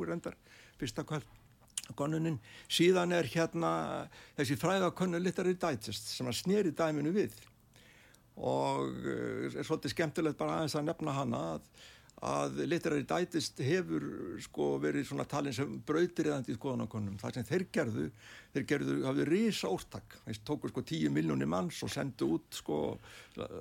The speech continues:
spá fyrir um úrslit kosninga og, og Gallup eiginlega hjólar í þá strax, sko, nítján hundruð þrjátíu og fimm, sex, sko, og segir: „Þetta er bara rugl, sko. Þetta gera miklu betur skoðanakannanir. Við þurfum ekki að ge-, taka úrtak tvö þúsund og fimm hundruð manns, eitthvað svoleiðis.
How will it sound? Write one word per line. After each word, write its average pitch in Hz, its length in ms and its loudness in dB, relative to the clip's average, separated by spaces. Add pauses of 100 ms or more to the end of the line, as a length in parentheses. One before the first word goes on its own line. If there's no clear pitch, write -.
spá 147 200 2 (120)
fyrir 143 240 2
um 139 200 0
úrslit 147 320 -6
kosninga 185 480 -2 (140)
og, - 100 -10 (680)
og - 200 -4
Gallup 190 440 4
eiginlega - 300 2
hjólar 202 420 6
í 220 200 4
þá 127 120 2
strax, 147 320 -2
sko, 160 140 2
nítján 170 340 2
hundruð 147 240 -2
þrjátíu 165 480 0
og 117 80 -2
fimm, 147 320 2
sex, - 380 -2
sko, - 160 -14 (140)
og - 100 -6
segir: 147 340 2 (380)
„Þetta 147 400 -2
er - 80 0
bara 131 160 0
rugl, - 260 -4
sko. - 200 -14 (120)
Þetta 117 240 -4
gera 131 200 0
miklu 156 800 -2
betur 151 260 -2
skoðanakannanir. 165 720 -2 (360)
Við 107 120 -4
þurfum 175 300 4
ekki 151 160 -2
að - 80 -8
ge-, 156 340 -2
taka 151 320 -2
úrtak - 480 -4
tvö - 160 0
þúsund 127 160 -4
og - 60 -4
fimm 156 180 -2
hundruð 117 240 -2
manns, 190 320 0
eitthvað 131 280 -4
svoleiðis. 185 360 0